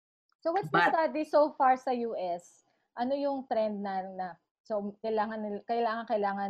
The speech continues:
Speaker 1: ng Filipino nurses and yet konti lang naman ang nade-deploy, 'di ba? Dahil kay Trump, ayaw, ayaw niya ng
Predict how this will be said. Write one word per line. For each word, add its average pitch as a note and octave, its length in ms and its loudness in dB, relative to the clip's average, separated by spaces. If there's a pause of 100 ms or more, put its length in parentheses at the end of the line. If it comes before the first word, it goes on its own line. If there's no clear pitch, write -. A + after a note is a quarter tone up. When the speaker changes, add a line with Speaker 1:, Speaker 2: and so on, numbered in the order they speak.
Speaker 1:
ng F#3+ 100 -4 (140)
Filipino F3 1040 -10
nurses G#3+ 800 -4
and F3+ 240 -10
yet F#3 240 -4 (300)
konti G#3 320 -4
lang G3+ 160 -2
naman F#3+ 320 -4
ang F#3 160 -6
nade-deploy, F3 800 -4
'di A3+ 80 -6
ba? C4 80 2
Dahil G3 320 0
kay F#3 160 -8
Trump, B3+ 320 -4 (160)
ayaw, G3 320 -6 (160)
ayaw G3 240 -4
niya F#3 240 -10
ng F#3 100 -12